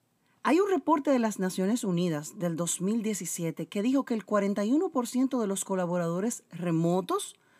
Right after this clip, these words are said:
reportó mayor estrés que el veinticinco por ciento que trabajaba físicamente en los espacios de oficina.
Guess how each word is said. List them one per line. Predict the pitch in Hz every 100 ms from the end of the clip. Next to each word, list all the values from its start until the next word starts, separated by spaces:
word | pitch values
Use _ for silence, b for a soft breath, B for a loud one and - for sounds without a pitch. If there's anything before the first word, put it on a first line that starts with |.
| b b b
reportó | 196 208 214 196 208 294
mayor | 277 233 226
estrés | 220 208 220 -
que | 202
el |
veinticinco | 175 175 170 196 196 220
por | 180
ciento | 165 202 285 285
que | 277
trabajaba | 180 165 156 185 214
físicamente | 214 - - 135 170 214 180 156 165 254 -
en | 160
los | 156
espacios | 147 156 185 175
de |
oficina. | 180 170 - 247 180